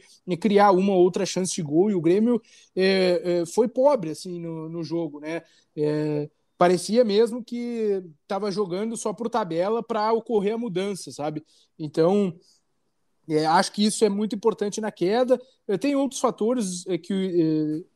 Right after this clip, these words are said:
é, é, pesam pra queda do Thiago Nunes, né? A parte técnica, é, dele era muito elogiada internamente, assim, o tipo de jogo, de treino, desculpa,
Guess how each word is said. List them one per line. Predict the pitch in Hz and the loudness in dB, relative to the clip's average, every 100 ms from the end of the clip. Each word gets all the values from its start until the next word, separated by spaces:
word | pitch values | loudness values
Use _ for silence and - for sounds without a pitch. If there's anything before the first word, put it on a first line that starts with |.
| _ _ 147 | _ _ -2
é, | 156 | -2
é, | 151 - _ _ _ - | -2 -6 _ _ _ 4
pesam | 202 233 196 185 | 6 6 4 0
pra | 185 175 | -2 -2
queda | - 175 190 175 | -2 -2 -2 -6
do | 180 | -6
Thiago | - 185 180 | -4 -2 -2
Nunes, | 175 220 220 165 | -2 -2 -4 -4
né? | 170 175 175 170 | 0 0 2 -2
A | |
parte | 160 202 208 - | 0 -2 -2 -6
técnica, | 202 220 226 233 214 226 220 _ _ _ _ _ | -2 -2 -2 -8 2 2 2 _ _ _ _ _
é, | 185 170 170 | 0 4 4
dele | 151 143 175 208 | 4 4 4 6
era | 226 226 | 4 4
muito | 196 196 262 254 254 | 0 0 -2 -2 -2
elogiada | 240 247 214 240 214 190 | 0 0 2 2 2 -2
internamente, | 180 190 185 156 165 170 | -4 -4 -2 -4 -4 -6
assim, | 147 - 156 147 | -10 -8 -8 -8
o | - | -6
tipo | - 180 175 | -6 -2 -2
de | 156 | -2
jogo, | 127 175 214 - | 2 6 6 4
de | 147 160 | -2 -4
treino, | - 175 220 202 160 | 2 6 6 4 -2
desculpa, | - 214 190 196 | -4 -6 -4 -8